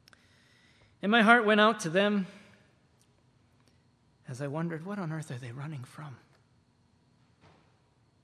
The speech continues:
Perhaps they have a very troubled home situation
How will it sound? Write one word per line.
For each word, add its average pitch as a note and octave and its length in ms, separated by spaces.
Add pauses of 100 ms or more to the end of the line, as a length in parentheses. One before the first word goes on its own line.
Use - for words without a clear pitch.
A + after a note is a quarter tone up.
(520)
Perhaps D#3 320
they C#3 100
have C#3 180
a B2+ 40
very D3 240
troubled C#3 360
home D#3 220
situation C3+ 800